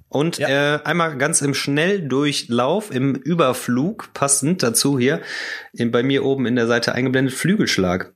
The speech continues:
Speaker 1: Wir haben uns ja vorher den Kopf zermartert über die Golden Geeks. Ähm, wer beim Award da irgendwie absahnt, in zig Kategorien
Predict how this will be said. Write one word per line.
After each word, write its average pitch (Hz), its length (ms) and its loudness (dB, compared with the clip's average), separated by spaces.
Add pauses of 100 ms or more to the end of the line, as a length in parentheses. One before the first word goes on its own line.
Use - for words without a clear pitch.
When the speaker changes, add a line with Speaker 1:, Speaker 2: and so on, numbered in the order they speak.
Speaker 1:
Wir 110 180 -2
haben 160 100 0
uns 175 120 -2
ja 151 80 2
vorher 160 240 0
den 139 60 -4
Kopf - 160 -4
zermartert 156 480 0
über 135 260 0
die 131 480 0
Golden 131 340 0
Geeks. 180 460 0 (680)
Ähm, 120 260 2
wer 131 220 2
beim 131 600 0
Award 120 500 0
da 123 120 2
irgendwie 117 240 2
absahnt, 143 500 0 (360)
in 113 140 2
zig - 200 0
Kategorien 123 600 2